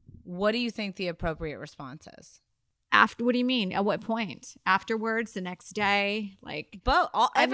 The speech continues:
Speaker 1: everything.
Speaker 2: I, I will tell you. After I threw a drink in Gina Keogh's face, I went home.
Speaker 1: What season is this?
Speaker 2: Oh, God, I don't even know what I had for breakfast. You're asking me what season it was? Like, seriously.
Speaker 1: I know what you had for breakfast. You had half a burrito and all those
Speaker 2: <laughs>
Speaker 1: berries, and then you fell into the bathtub.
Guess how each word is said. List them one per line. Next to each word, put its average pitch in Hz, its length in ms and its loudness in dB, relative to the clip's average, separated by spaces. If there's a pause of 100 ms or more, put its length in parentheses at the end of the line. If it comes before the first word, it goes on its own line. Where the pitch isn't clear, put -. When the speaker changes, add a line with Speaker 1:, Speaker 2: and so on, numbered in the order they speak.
(140)
Speaker 1:
everything. 226 100 4
Speaker 2:
I, 285 200 10
I - 20 8
will 370 140 4
tell 311 160 0
you. 262 140 0
After 226 280 0
I 214 100 0
threw 226 200 -4
a 208 40 0
drink 202 540 -6
in 190 220 -4
Gina 202 260 -4
Keogh's 302 420 -2
face, 185 460 -2 (340)
I 214 120 2
went 247 260 2
home. 226 480 0
Speaker 1:
What 240 220 0
season 208 340 -6
is 156 100 -8
this? 131 320 -12 (800)
Speaker 2:
Oh, - 180 -8 (220)
God, 247 180 -2
I 320 100 8
don't 381 120 2
even 349 140 -6
know 330 60 0
what 294 80 0
I 262 40 0
had 254 140 -2
for 208 100 -8
breakfast. - 420 -6
You're 214 80 -4
asking 226 220 -6
me 220 80 -2
what 196 180 -6
season 190 300 -6
it - 80 -8
was? 202 340 2
Like, 180 160 -2
seriously. 151 760 -4
Speaker 1:
I 208 160 4
know 247 120 -2
what 226 100 -2
you 196 80 -2
had 185 160 -2
for 180 120 -12
breakfast. 151 380 -8
You 175 80 -6
had 151 60 -8
half 170 240 -4
a 214 60 -14
burrito 175 480 -6
and 165 80 -8
all 156 160 -4
those 170 260 0
Speaker 2:
<laughs> - 60 -16
Speaker 1:
berries, 175 380 -2
and 170 120 -10
then 165 120 -8
you 165 80 -8
fell 170 240 -4
into 170 140 -6
the 170 100 -8
bathtub. 151 480 -4